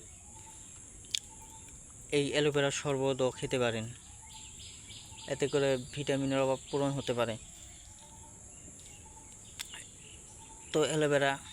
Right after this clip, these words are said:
গাছটি বন্ধুরা লাস-, নার্সারি থেকে পেয়ে যাবেন, বা অনেক সময় হাট বাজারে কিছু লোক বিক্রি করতে নিয়ে আসে।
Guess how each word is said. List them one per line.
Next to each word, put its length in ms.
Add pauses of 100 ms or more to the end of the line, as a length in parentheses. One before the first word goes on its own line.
(1080)
গাছটি 360 (1600)
বন্ধুরা 420
লাস-, 340 (100)
নার্সারি 400
থেকে 220 (800)
পেয়ে 180
যাবেন, 240 (800)
বা 140
অনেক 180
সময় 280 (400)
হাট 180
বাজারে 380 (1300)
কিছু 240
লোক 180 (160)
বিক্রি 340
করতে 360
নিয়ে 200
আসে। 240